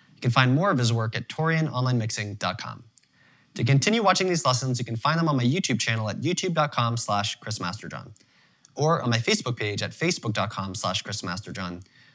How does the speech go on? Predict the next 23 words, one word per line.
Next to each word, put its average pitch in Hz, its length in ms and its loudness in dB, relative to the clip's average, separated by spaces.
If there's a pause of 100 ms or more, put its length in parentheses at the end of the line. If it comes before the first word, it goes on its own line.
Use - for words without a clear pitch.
(180)
or 180 180 4
you 190 100 2
can 147 140 2
sign 180 180 2
up 202 140 -4
for 147 80 2
M 156 140 4
W 160 200 0
M 151 120 0
Pro 120 260 -2
to 113 180 -4
get 104 260 -2 (100)
early 180 180 2
access 165 340 2
to - 80 -6
content, 113 540 -4
enhanced 151 400 0
keyword 123 320 -2
searching, 101 400 -6 (460)
self-pacing 180 600 2
tools, 156 340 0
downloadable 160 680 -2
transcripts, 131 640 -4